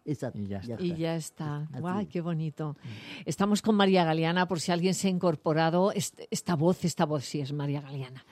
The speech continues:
Speaker 3: <laughs> Eh, que estamos hablando de la obra de teatro La Reina de la Belleza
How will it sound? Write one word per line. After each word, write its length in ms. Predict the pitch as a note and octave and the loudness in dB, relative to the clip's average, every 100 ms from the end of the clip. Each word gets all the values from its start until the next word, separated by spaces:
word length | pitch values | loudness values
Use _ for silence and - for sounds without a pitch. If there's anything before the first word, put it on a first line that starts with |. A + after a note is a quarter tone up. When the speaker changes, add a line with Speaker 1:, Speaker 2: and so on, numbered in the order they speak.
| - | -12
Speaker 3:
<laughs> 240 | D3+ A#2 - | -10 -8 4
Eh, 280 | F#3+ D3+ E3+ | 6 6 6
que 360 | A3 F#3 F3+ F3 | 6 6 4 0
estamos 460 | - F#3 F3+ F3 | 2 2 4 4
hablando 440 | F3 E3+ E3+ F3 F3+ | 2 2 2 2 2
de 180 | E3+ E3 | 2 2
la 320 | D#3+ D#3 D#3 | 2 0 0
obra 520 | - D#3 E3 E3 D#3+ | 0 0 0 0 0
de 160 | D3+ D#3 | -2 -4
teatro 400 | D#3 D#3 D#3+ G3 | -2 -2 -2 -2
La 160 | F3 | -2
Reina 560 | D3+ E3+ F3+ F3+ F3 E3+ | -2 -2 -2 0 0 0
de 100 | D#3 | 0
la 120 | D#3 D3+ | 0 0
Belleza 680 | D3+ D3+ D#3 _ E3 E3 | -2 -2 -4 _ -2 -2